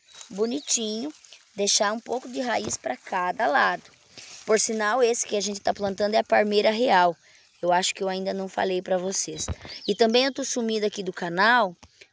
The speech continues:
porque eu tive uma gripe muito forte, fiquei um mês sem voz, ainda tô um pouco rouca, então é por isso que eu tô falando assim. E é basicamente isso.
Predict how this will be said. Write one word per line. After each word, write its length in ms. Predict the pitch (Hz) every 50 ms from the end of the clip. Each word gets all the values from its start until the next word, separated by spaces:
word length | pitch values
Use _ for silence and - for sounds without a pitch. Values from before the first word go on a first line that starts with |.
| _ -
porque 180 | 190 180 -
eu 60 | 196 196
tive 440 | - - - 196 208 208 196 220 214
uma 140 | 208 196 190
gripe 260 | 180 190 196 196 196
muito 240 | 196 202 220 - 254
forte, 480 | 233 - - 190 190 196 214 - 214 190
fiquei 380 | - 196 - - 196 196 202
um 180 | 202 208 202 190
mês 280 | 185 180 185 196 196
sem 200 | - - 208 208
voz, 340 | 202 175 165 170 170 196 214 202
ainda 220 | 185 185 185 196
tô 220 | - _ - 190
um 80 | 196 208
pouco 320 | - - 190 185 - 190
rouca, 380 | 165 160 170 180 220 - - - - - - - - - _
então 160 | - - 190
é 80 | 196 196
por 220 | - - 208 196
isso 260 | 175 165 160 - - - - - - _
que 100 | - 220
eu 40 | 202
tô 120 | - 214
falando 320 | 202 - 202 208 208 214 226
assim. 280 | 247 233 - - 160 -
E 200 | - 202 226 254
é 60 | 254
basicamente 640 | 240 269 277 277 285 294 - 294 294 294 302 285 359
isso. 420 | 359 330 240 190 165 - - -